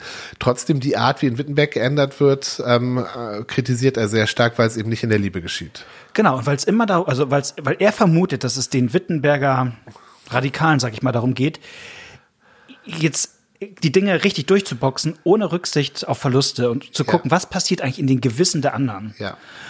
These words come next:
Speaker 2: Und das ist, und das finde ich ist so stark, dass er sagt, „Ich muss immer gucken, was macht das eigentlich mit, mit, mit meinen geistlichen Mitgeschwistern?“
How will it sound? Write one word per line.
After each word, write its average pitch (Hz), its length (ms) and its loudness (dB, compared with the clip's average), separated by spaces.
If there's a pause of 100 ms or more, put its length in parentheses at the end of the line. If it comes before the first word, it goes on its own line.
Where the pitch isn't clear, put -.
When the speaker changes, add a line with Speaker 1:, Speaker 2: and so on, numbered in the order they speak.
(140)
Speaker 2:
Und 131 140 -2
das 185 140 4
ist, - 360 0 (140)
und 160 140 0
das 196 120 2
finde 214 200 0
ich - 40 -12
ist 175 80 2
so 156 100 2
stark, 143 360 0
dass 123 120 -6
er 143 100 0
sagt, 135 300 -2
„Ich 160 120 -4
muss 151 200 0
immer 220 260 2
gucken, 165 580 0
was 156 260 0
macht 160 200 2
das 143 100 -2
eigentlich 127 400 0
mit, - 360 -2
mit, - 220 -2
mit 135 120 2
meinen 123 260 4
geistlichen 131 420 2
Mitgeschwistern?“ 117 720 -2